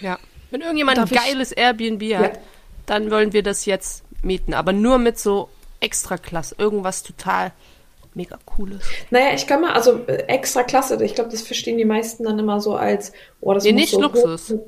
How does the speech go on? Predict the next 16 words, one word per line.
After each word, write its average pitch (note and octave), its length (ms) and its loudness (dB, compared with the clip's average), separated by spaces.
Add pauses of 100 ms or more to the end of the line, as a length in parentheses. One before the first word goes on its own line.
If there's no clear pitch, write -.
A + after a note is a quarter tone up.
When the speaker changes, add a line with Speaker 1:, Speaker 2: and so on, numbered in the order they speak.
(100)
Speaker 3:
genau, A#3 280 4
ich, G#3+ 180 4 (120)
no C4+ 640 4
Luxus, C4 420 2
sondern G#3+ 380 2
eher A#3+ 200 6
wie A3 100 0
so G#3+ 140 0
eine, G#3+ 220 -2 (200)
so G#3 140 -2
eine G#3+ 140 4 (160)
Speaker 1:
Nee. G3+ 200 4
Speaker 3:
Remise A#3 520 -2
irgendwo G#3 280 4
Speaker 1:
So A3+ 220 6
Speaker 3:
hinten. G#3+ 300 -2